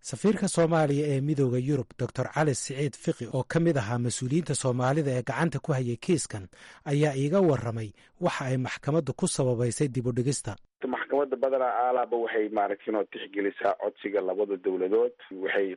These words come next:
Speaker 2: qiyaastii aniga ila tahay in maaragtay isku dayday in maar-, codsiga Kenyana ay tixgeliso, Kenyana ay tixgeliso. Marka waxay timid meel macquul ah oo maaragtay, eh, laba bilood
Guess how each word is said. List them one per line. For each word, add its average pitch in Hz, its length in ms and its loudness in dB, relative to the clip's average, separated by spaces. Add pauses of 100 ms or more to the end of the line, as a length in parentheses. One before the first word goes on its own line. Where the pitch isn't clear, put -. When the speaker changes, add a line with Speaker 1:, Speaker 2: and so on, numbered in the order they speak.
Speaker 2:
qiyaastii 107 560 0
aniga 98 320 -2
ila 98 120 2
tahay 92 320 -2
in 98 100 -6
maaragtay 87 460 -4
isku - 220 -10
dayday 95 380 0 (100)
in 95 160 -6 (160)
maar-, 87 340 -2
codsiga 101 360 -2 (100)
Kenyana 104 380 0
ay 92 160 -2
tixgeliso, 90 720 -4 (440)
Kenyana 120 460 0 (100)
ay 95 160 -4
tixgeliso. 98 580 -4
Marka 110 340 -6
waxay 101 440 -2 (280)
timid 127 320 0
meel 113 300 0
macquul 104 540 0
ah - 140 -2 (340)
oo 101 140 2
maaragtay, 98 760 -2
eh, 92 200 2
laba 101 260 2
bilood 101 420 0